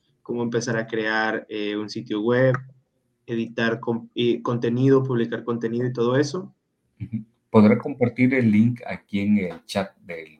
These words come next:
Speaker 2: público, Martín, por favor?
Speaker 1: Claro, aquí está.
Speaker 2: Excelente.
Speaker 1: Ese es el enlace que, que, bueno, el que diri-, redirigía originalmente, me imagino,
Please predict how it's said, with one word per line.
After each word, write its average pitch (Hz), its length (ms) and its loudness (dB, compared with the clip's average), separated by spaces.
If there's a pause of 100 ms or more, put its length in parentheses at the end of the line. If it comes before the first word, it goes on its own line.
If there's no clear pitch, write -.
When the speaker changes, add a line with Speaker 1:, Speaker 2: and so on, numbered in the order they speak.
Speaker 2:
público, 107 540 -4
Martín, 95 320 -12
por - 240 -20
favor? 110 260 -4
Speaker 1:
Claro, - 0 - (440)
aquí 123 160 -4
está. - 320 -8 (680)
Speaker 2:
Excelente. - 380 -6
Speaker 1:
Ese 135 100 4
es 139 60 -2
el 156 140 8
enlace 131 480 2
que, 120 440 -2
que, 107 680 -4
bueno, 123 200 -2
el 117 80 -4
que 123 120 -2
diri-, 123 300 -2
redirigía 131 600 6
originalmente, 131 840 0
me 117 140 -6
imagino, 123 600 -6